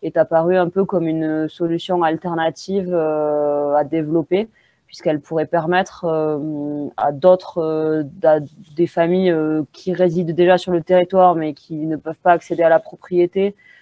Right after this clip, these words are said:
ou à des nouvelles familles de venir s'installer, euh, à Bourg-Saint-Maurice. Donc, euh, voilà, c'est surtout, euh,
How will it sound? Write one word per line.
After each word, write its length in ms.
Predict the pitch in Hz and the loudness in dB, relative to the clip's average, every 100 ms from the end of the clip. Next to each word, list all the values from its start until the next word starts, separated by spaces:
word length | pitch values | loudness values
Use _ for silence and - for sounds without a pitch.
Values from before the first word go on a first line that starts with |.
| _ | _
ou 80 | 170 | 2
à 80 | 170 | 2
des 120 | 156 | 2
nouvelles 320 | 165 175 180 | 0 2 2
familles 480 | 165 170 175 208 196 | 2 -2 0 0 0
de 120 | 165 | -2
venir 360 | 156 156 165 165 | -4 -4 -6 -6
s'installer, 560 | 170 170 170 156 175 180 | -10 -8 -4 0 2 2
euh, 160 | 156 | 2
à 20 | 147 | 0
Bourg-Saint-Maurice. 680 | 156 - 170 175 180 - | -2 -8 -4 -2 -2 -6
Donc, 300 | 147 147 147 - | -12 -12 -12 -10
euh, 220 | 143 143 | -8 -4
voilà, 240 | 151 156 | 0 0
c'est 180 | 147 156 | 0 -6
surtout, 480 | 147 180 165 208 202 | -8 -8 -8 -4 0
euh, 380 | 175 165 160 | 0 2 0